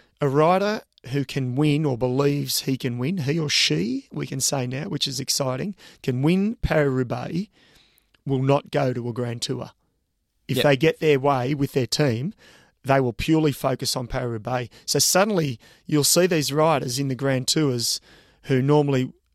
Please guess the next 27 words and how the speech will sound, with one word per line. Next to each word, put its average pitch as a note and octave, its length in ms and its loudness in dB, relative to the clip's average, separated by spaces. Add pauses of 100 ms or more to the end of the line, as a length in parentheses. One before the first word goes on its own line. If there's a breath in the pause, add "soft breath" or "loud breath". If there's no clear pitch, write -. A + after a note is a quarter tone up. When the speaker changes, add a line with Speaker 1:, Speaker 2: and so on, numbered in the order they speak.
(180)
Speaker 1:
you C3+ 120 -2
know, B2 300 -4 (120)
all D3 200 4
they'll C3 160 4
do, A#2+ 120 -4
all D3+ 160 4
they're C#3 140 2
good C#3 160 2
at C3 160 0
is A#2 100 -2
on B2+ 140 0
the A#2 40 -6
flat C#3 300 -4
stages. - 560 -2
All - 180 -10
they're - 120 -10
good - 180 -10
at, C#4+ 140 -8 (200)
sh-, - 180 -2
of - 100 -20
course, - 340 -6
they, C#3 240 -8
they're - 140 -6
better A#2+ 180 -4
than A#2 160 -6
just A#2 220 -2
that. B2+ 220 -4